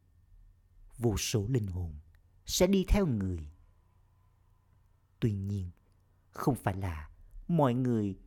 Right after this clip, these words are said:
đều sẽ sớm quay về. Nếu sự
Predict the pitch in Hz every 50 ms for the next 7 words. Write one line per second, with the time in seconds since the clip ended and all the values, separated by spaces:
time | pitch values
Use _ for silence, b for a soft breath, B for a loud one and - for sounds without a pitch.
0 | - - - 170 139 135 123 117 110 - - 123 104 - - - 135 120 110 147
1 | 170 - - 196 196 180 143 92 - 101 95 85 73 67 - - - - - _
2 | _ _ - _ _ _ _ _ _ _ _ _ _ _ _ _ _ _ _ _
3 | _ _ _ _ _ _ _ _ _ _ _ _ _ _ - 135 123 127 143 -
4 | - 135 104